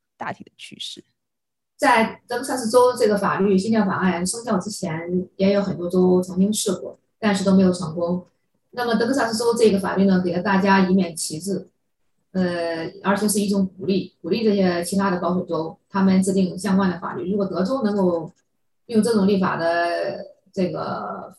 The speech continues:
Speaker 2: 手段来让它通过，而且最高院现在目前为止还没有说反对这条法律，那其他州也可以啊。我认为这会形成一个风气吧。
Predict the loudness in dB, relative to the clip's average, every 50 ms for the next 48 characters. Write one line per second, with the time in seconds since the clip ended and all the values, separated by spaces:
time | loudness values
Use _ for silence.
0 | _ _ -10 -6 -6 -4 -2 0 0 0 0 -2 -6 -12 _ _ _ _ _ -8
1 | -4 0 2 4 4 4 4 4 4 4 2 2 0 -2 -2 -2 0 0 0 -2
2 | -2 -2 -2 -2 -2 -4 -6 -4 -6 -4 -2 0 0 0 -2 -2 -2 -2 0 0
3 | 0 -2 -2 -2 -2 -2 -2 -2 -4 -6 -6 -6 -6 -8 -12 -14 -12 -14 -12 -6
4 | -2 -2 0 0 -2 -4 -8 -14 -18 _ _ _ _ _ _ _ -8 -6 -4 -4
5 | -4 -4 -4 -4 -2 -2 -2 -4 -6 -6 -8 -10 -10 -10 -10 -12 -14 -16 _ _
6 | _ _ _ _ _ _ _ _ _ -4 -2 -2 0 0 0 0 0 0 0 -2
7 | -2 -4 -8 -10 -10 -8 -8 -10 -12 -14 -16 -20 _ _ _ _ -6 -4 -2 0
8 | 2 2 2 0 0 -2 -2 -2 -2 -2 -4 -6 -8 -4 -2 0 0 2 0 0
9 | 0 0 -2 -2 -2 -2 -4 -6 -8 -8 -8 -2 0 2 2 2 0 -4 -8 -10
10 | -10 -14 -16 -20